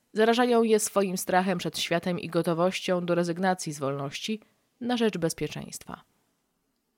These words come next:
W którymś momencie ojciec czy matka przestają nas pilnować,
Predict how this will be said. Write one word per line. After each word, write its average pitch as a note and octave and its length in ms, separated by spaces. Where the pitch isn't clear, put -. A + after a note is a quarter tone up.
W - 80
którymś D#4 420
momencie G3+ 580
ojciec A3 580
czy G3 140
matka E3 420
przestają G#3+ 460
nas E3 160
pilnować, - 760